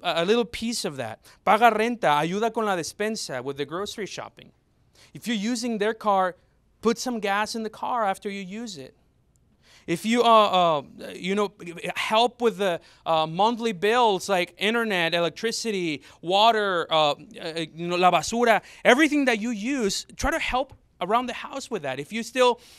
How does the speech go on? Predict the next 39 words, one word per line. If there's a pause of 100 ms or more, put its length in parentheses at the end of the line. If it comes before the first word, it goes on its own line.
(440)
uh,
live
in
your
parents'
house, (120)
vive (240)
de
esa
forma. (320)
Ayúdales
a
proveer. (880)
Paga
un
poquito
la
renta, (200)
ayuda
con
la
despensa,
pon
gas
en
el
carro,
ayuda
con
gastos
mensuales. (280)
Si
no
vives
en
casa
de
tus
padres,